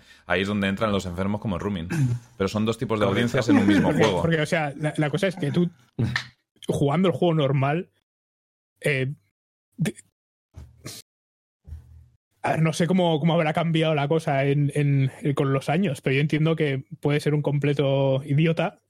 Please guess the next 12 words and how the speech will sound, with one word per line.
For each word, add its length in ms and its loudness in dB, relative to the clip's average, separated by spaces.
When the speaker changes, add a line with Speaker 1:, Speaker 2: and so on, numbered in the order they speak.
Speaker 3:
¿sabes? 400 0
Y 240 0
c-, 100 -8
como 200 0
que 120 0
te 120 -4
limites 440 2
Speaker 1:
Ah, 220 -2
Speaker 3:
a, 0 -
Speaker 1:
eh, 80 -10
Speaker 3:
a 100 -18
Speaker 1:
verdad. 100 2